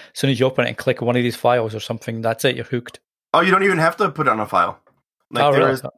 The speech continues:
Speaker 2: so, so one of the things that I, this re-, a researcher from Google had done research a few years ago at the,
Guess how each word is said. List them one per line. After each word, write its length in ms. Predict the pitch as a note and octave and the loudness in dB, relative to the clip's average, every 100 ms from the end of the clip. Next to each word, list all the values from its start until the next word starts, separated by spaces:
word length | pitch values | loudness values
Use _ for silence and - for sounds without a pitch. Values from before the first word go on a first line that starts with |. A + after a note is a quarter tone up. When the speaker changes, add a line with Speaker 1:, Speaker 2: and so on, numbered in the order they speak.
| _ | _
Speaker 2:
so, 320 | - C#3+ C3 - | -6 0 0 -2
so 180 | - B2+ | -6 -6
one 180 | D3+ F#3 | -2 -2
of 80 | D#3+ | -4
the 80 | |
things 300 | D3+ D#3 D3 | -6 -6 -4
that 120 | C3 B2 | -4 -2
I, 200 | A#2+ - | -2 -2
this 300 | A#2+ A#2+ C3 | -6 -8 -4
re-, 200 | C#3+ - | -4 0
a 100 | A#2+ | 0
researcher 460 | C#3 F#3 C#3+ C3+ B2 | 0 0 0 0 -4
from 160 | A#2 | -4
Google 420 | B2+ D#3 A#2+ G2+ - - - - _ - | -4 -2 0 0 -4 -20 -20 -20 _ -4
had 140 | A#2 | 2
done 200 | C3+ B2+ | 2 2
research 540 | B2 D#3 - A#2 G#2+ | 2 0 2 0 0
a 40 | G2+ | -6
few 160 | C3+ | -4
years 220 | B2+ C3+ B2 | 0 0 0
ago 180 | G#2 | -2
at 60 | |
the, 100 | G#2 | -2